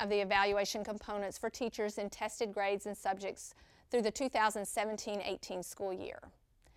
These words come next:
This adjustment will give teachers the time to adjust their practice in support of student learning as we move to new assessments. In two thousand fifteen sixteen,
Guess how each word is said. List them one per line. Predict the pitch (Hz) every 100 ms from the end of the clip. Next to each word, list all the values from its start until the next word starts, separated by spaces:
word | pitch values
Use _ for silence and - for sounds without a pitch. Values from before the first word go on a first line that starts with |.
| - - -
This | 233
adjustment | 302 262 226 - 233 233
will | 233 214
give | 214 208
teachers | 233 - 202 -
the | 208
time | - 214 220 226
to | 220
adjust | 190 214 226 - -
their | 247
practice | - 214 202 190 - -
in | 202
support | - 220 - 247
of | 202
student | - 226 214 214 175
learning | 190 175 147 - - - - -
as | 202 208
we | 233
move | 226 220 208
to | 220
new | 214 196
assessments. | 180 - - - - - - - - _ _ _ _ _ - -
In | 220
two | 220 294
thousand | 311 254 240 214 202
fifteen | 220 - 208 196
sixteen, | - 233 - - 170 160 180 214